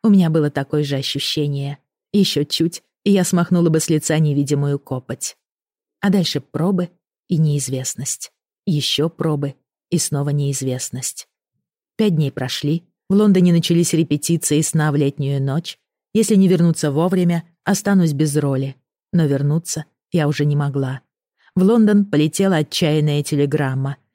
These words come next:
Гатри согласился заменить меня в спектакле. Я жертвовала отношениями в театре, но пока не имела ничего взамен. Приходить на съёмочную площадку Кларе категорически запрещено,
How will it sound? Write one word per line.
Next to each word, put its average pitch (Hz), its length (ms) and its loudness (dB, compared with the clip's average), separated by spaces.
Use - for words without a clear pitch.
Гатри 202 320 0
согласился 160 640 0
заменить 143 480 -2
меня 147 180 0
в - 60 -6
спектакле. 131 760 -6
Я 190 160 4
жертвовала 151 580 2
отношениями 143 720 -2
в - 80 -12
театре, 160 480 -4
но 185 100 2
пока 196 240 0
не 180 220 6
имела 175 260 4
ничего 147 440 0
взамен. 135 600 -2
Приходить 160 440 0
на 151 80 0
съёмочную 147 560 -2
площадку 147 560 -2
Кларе 165 420 0
категорически 156 720 0
запрещено, 143 760 -2